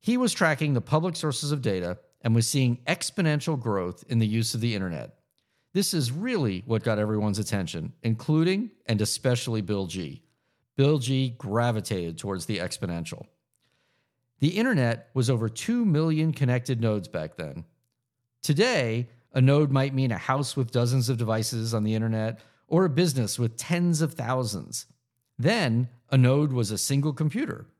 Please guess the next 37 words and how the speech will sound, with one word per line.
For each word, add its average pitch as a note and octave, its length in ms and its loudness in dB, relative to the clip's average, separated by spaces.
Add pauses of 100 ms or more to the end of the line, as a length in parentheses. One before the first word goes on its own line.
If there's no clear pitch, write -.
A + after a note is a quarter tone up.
(140)
a G2+ 40 -2
Mac A2 320 0
like A2+ 160 -2
a A2+ 80 -6
Cornell F3 720 -2
or F#2+ 140 -2
a F2 80 -6
Gopher G#2+ 300 -2
server. D#2 440 -10 (680)
It A3 100 2
was G3+ 160 0
estimated A2+ 640 0 (140)
that A2 180 -2
twenty-five D#3+ 840 0
million C3 380 0
people, A#2 480 -4 (100)
and F#2 140 -2
thus G2+ 180 0
computers, G#2+ 540 -2 (200)
were C3 100 4
using C#3+ 320 4
the D#3+ 100 4
internet, C#3+ 560 -2 (260)
and A#2+ 80 4
it B2+ 80 4
was A#2 160 2
growing D3 400 2
at G3+ 80 -2
a F3+ 40 -2
rate A2 400 0
of A2 140 0
more A2 220 2
than G2 180 -2
five C3+ 560 0
percent A2 580 -2
per A2 200 -2
month, F#2+ 400 -4